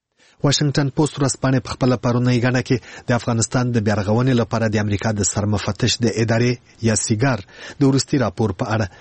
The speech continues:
چې د افغان ځواکونو د ټریننګ پر پروګرام یې انتقاد کړی، یو مطلب خپور کړی. سیګار په خپل نوي راپور کې په دې پروګرام کې د بدلون غوښتنه کړې او خبرداری یې ورکړی چې که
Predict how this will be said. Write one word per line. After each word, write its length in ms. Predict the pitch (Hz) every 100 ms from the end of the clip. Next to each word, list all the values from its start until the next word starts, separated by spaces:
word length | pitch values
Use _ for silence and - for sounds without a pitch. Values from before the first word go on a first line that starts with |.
| - -
چې 120 | 117
د 80 | 110
افغان 280 | - 120 123 107
ځواکونو 420 | 110 - 131 127
د 160 | 107 95
ټریننګ 340 | 113 117 143 -
پر 100 | 104 -
پروګرام 320 | 104 101 110 104
یې 80 | 95
انتقاد 420 | - - 135 -
کړی، 180 | 120 120 - 113
یو 80 | 110
مطلب 320 | 117 120 -
خپور 260 | - 123 110
کړی. 160 | 127 120 - - - -
سیګار 320 | 113 117 113
په 60 | -
خپل 240 | - 117 117
نوي 180 | 113 104
راپور 300 | 98 127 117
کې 100 | 127 - - -
په 40 | 143
دې 60 | 147 123
پروګرام 300 | 107 123 123
کې 120 | 131 104
د 100 | 101 98
بدلون 340 | 98 110 110
غوښتنه 320 | 101 - 131 127 -
کړې 120 | 113
او 60 | 107 -
خبرداری 480 | 104 104 98 120 143
یې 80 | 131
ورکړی 320 | 123 127 131
چې 100 | - 123 - -
که 80 | -